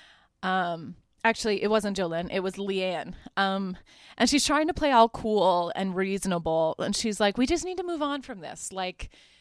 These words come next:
everything will be fine. You just have to move on and act like this did not happen. And th-, we will forgive you for being <laughs> a bitch to us." Like, acting like those are, like, reasonable terms at all in this situation.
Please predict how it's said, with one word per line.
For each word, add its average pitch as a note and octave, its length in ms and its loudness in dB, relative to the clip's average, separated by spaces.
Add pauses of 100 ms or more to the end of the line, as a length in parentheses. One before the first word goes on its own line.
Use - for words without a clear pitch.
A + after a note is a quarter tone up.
(180)
everything E4+ 600 -4 (260)
will A#3 220 -8
be A#3+ 100 -10
fine. F#3+ 480 -8
You A3+ 220 -6
just B3+ 260 -10
have G3 380 -16
to A#3+ 380 -2
move A#3 220 0
on F#3+ 300 -4
and A3 220 -8
act F3 200 -6
like A3+ 140 -2
this B3+ 140 -6 (100)
did A3 140 -4
not C4+ 160 -4
happen. A3 520 -4
And C4 440 0
th-, G3+ 320 -10
we C4 240 -4
will C4+ 340 -2
forgive D4+ 360 -2
you A3 160 0
for A3 140 -6
being C#4+ 240 4
<laughs> - 0 -
a G4 40 4
bitch - 360 0
to - 100 -8 (260)
us." - 180 -2 (520)
Like, A#4+ 240 6
acting G#4 280 8
like F#4 180 0
those F#4 160 4
are, F#4+ 140 4
like, F4 240 2 (340)
reasonable E4+ 540 6
terms E4 300 4
at D4 200 6
all A#3+ 320 10
in A3+ 140 0
this A#3 160 2
situation. G3 800 2